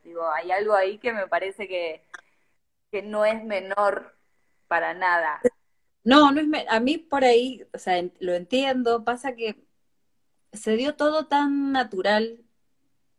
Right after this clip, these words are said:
Speaker 2: y, ponele, la, era la primera vez que yo escribí un largometraje. Era la primera vez que nos presentábamos un Glazer.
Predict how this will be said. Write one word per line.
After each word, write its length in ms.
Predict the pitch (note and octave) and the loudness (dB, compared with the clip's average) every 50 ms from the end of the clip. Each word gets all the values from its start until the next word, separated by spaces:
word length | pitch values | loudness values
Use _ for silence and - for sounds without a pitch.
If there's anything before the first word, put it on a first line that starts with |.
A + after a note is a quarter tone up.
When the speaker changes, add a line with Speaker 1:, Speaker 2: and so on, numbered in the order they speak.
| _ _ | _ _
Speaker 2:
y, 560 | - F#3 F#3 F3+ F3 F3 E3+ E3+ D#3+ D#3+ D#3+ D#3+ | -8 -6 -4 -4 -6 -6 -8 -10 -10 -10 -4 2
ponele, 340 | F3+ G3+ G3+ G3+ G3 F#3 F#3+ | 6 6 6 6 6 6 6
la, 180 | G#3 A3 - - | 6 6 6 6
era 200 | A3+ A#3 B3+ B3+ | 4 6 6 6
la 140 | A#3+ G#3+ G#3+ | 4 2 0
primera 360 | F#3+ F#3 G3+ A3 A#3+ A#3+ A#3 | -2 -4 0 2 2 2 2
vez 140 | B3 C4 - | 2 -2 -4
que 180 | - - A#3 | -4 -2 -2
yo 260 | G3+ G3+ G3+ G3+ G#3 - | 0 0 0 -2 -2 -4
escribí 440 | - G#3+ - - F#3+ G3 G3 G3+ G3 | -8 -14 -10 -6 -6 -4 -2 -2 -4
un 120 | G3 F#3+ | -4 -4
largometraje. 720 | F3+ F3 F3+ F3+ F3 F3+ F3 - G3 F3+ - - E3 - _ _ _ _ _ _ _ _ _ _ _ _ _ _ _ _ - | -4 -6 -6 -6 -8 -6 -4 -2 -2 -2 -2 -6 -16 -20 _ _ _ _ _ _ _ _ _ _ _ _ _ _ _ _ -10
Era 240 | - G3 G3 G3+ F#3+ | -6 -4 -2 0 0
la 100 | F#3 F#3+ | 0 -2
primera 360 | F#3 F#3 G3+ G#3 A3 G#3+ A3 | -2 -2 -2 0 2 4 4
vez 120 | A#3+ B3 | 2 2
que 120 | A#3+ B3 A#3 | 0 -2 -4
nos 120 | A3+ G#3+ | -4 -6
presentábamos 680 | - F#3+ F3+ F3+ E3+ E3+ F#3+ F#3+ G3+ G3 F#3+ F#3 F#3 | -10 -12 -14 -12 -6 -2 0 0 0 -2 -4 -8 -8
un 80 | F#3 F#3 | -6 -2
Glazer. 520 | G3 G#3 G#3 G3+ F#3 - - D#3+ D3 - | 0 0 0 0 -2 -6 -12 -18 -18 -18